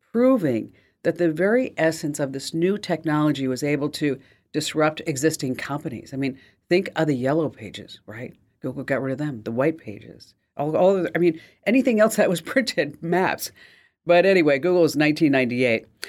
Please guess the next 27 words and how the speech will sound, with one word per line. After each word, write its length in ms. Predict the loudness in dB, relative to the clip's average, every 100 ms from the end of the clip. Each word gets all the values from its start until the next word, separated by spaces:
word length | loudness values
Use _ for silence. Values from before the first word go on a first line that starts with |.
| -2
But 80 | 4
also 200 | 4 6
we 100 | 4
have 120 | 6
other 220 | 6 4
disruptors, 640 | 2 2 0 0 -8 -16 -4
the 140 | 0
iPod 560 | 2 2 -2 0 0 2
versus 300 | 0 -2 -4
the 100 | -4
Walkman. 640 | 0 0 0 -2 -2 -4 _ -6
Amazon, 640 | 0 0 0 0 0 -2 -4
what 160 | -2 0
did 140 | 2
they 160 | 2 2
do 260 | 0 -2
to 140 | -2 -4
the 60 |
shopping 420 | -4 0 0 -2 -8
malls, 300 | -8 -10 -10
right? 180 | -10 -12 _ _ _ _
Digital 320 | -2 0 2
cameras 640 | 0 0 0 0 -2 -4 -8
killed 240 | -4 -4
Kodak, 400 | -2 -2 0 -2
even 180 | -4 -6
though 180 | -6